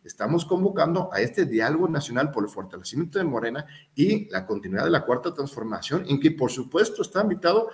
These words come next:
pre-, este, el presidente del partido, Mario Delgado, la secretaria general, Citlali Hernández. Ni modo, nos ensartaron este boleto del Tribunal Electoral, este, nos están obligando, así como lo hicieron los últimos tres años, vamos a tener que aguantar a estos dirigentes otro año y medio,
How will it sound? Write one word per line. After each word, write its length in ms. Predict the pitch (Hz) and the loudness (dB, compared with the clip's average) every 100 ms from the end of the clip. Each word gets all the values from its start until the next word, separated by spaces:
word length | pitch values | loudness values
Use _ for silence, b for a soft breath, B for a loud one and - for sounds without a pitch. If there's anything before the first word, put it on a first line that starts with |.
| B | B
pre-, 280 | - 113 104 | 0 2 2
este, 260 | 107 - 107 | -2 0 2
el 100 | 101 | 2
presidente 440 | 98 - 104 107 | -2 -4 -2 -2
del 80 | 95 | -2
partido, 480 | 107 - 85 131 180 B - | -6 -6 -4 -2 -4 B 0
Mario 220 | 113 120 | 6 6
Delgado, 420 | 120 92 107 196 | 4 2 2 4
la 160 | 110 101 | 2 2
secretaria 500 | - 98 - 123 139 | -2 -4 -2 2 2
general, 280 | 123 127 | 2 0
Citlali 400 | 156 82 85 101 | -2 -4 -2 0
Hernández. 500 | 156 151 104 107 180 B B B | 0 0 -2 0 -2 B B B
Ni 160 | 110 123 | 0 2
modo, 460 | 110 120 214 247 | 4 4 4 0
nos 400 | 98 92 92 - | -6 -6 -6 -10
ensartaron 720 | 95 95 - 98 - 147 175 160 | -12 -6 -2 -2 4 4 6 2
este 180 | 151 | 2
boleto 360 | 120 113 139 139 | 2 2 2 0
del 100 | 98 | -2
Tribunal 360 | 95 92 120 147 | -4 -4 0 0
Electoral, 240 | - - 113 143 226 B B - | 0 -2 2 2 2 B B -12
este, 220 | 92 - | -12 -8
nos 120 | 98 | -6
están 160 | - 131 | -2 0
obligando, 880 | 123 113 107 107 117 123 185 220 - | 2 4 4 6 6 6 4 2 -4
así 240 | - 120 | -10 -8
como 160 | 131 120 | -2 -2
lo 80 | 98 | -2
hicieron 220 | - 135 | -2 -2
los 100 | 120 | -4
últimos 300 | - 110 107 | -6 -8 -4
tres 260 | 107 107 | -2 -2
años, 180 | 120 156 | -2 -2
vamos 180 | 123 123 | -2 -2
a 20 | |
tener 140 | 139 135 | -4 -4
que 80 | 104 | -4
aguantar 500 | 87 92 90 123 156 | -2 -4 -2 0 2
a 20 | |
estos 220 | 170 - | 0 -6
dirigentes 580 | 98 95 131 135 185 180 B B | -6 -6 -4 -2 -2 -4 B B
otro 360 | - 156 - 117 | 6 6 6 6
año 160 | 120 | 6
y 60 | 104 | 2
medio, 420 | 92 92 131 190 | 2 2 2 -2